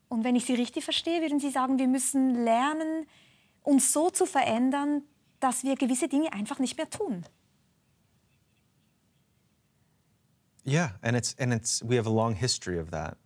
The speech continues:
Speaker 2: We also don't eat dogs, by the way, and we also don't eat koalas. You know, everybody now, you see these images in Australia
Speaker 1: Mm.
Speaker 2: of, um, of dead koalas on the side of the road,
Speaker 1: Mm.
Speaker 2: and people become so upset as if,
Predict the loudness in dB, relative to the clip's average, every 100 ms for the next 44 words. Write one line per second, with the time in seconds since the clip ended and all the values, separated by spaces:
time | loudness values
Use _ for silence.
0 | _ _ _ 2 2 2 -2 -2 -2 -2
1 | 0 2 0 -2 0 0 0 0 0 0
2 | 0 0 0 2 0 0 0 0 -2 -4
3 | -8 _ _ _ -4 0 2 2 2 0
4 | 0 0 0 0 0 0 0 0 -2 -4
5 | -6 -4 -2 0 0 0 -2 -2 -2 -2
6 | 0 2 2 0 -4 -12 -14 -16 -8 -2
7 | 0 0 -2 -2 0 -2 -4 -6 -10 _
8 | _ _ _ _ -4 -2 -4 0 0 0
9 | -2 0 2 2 -2 -6 -8 -4 -2 -2
10 | -2 0 0 0 -2 -8 -16 -16 -14 -8
11 | -6 -6 -6 -6 -6 -4 0 0 0 -2
12 | -2 0 0 -2 -2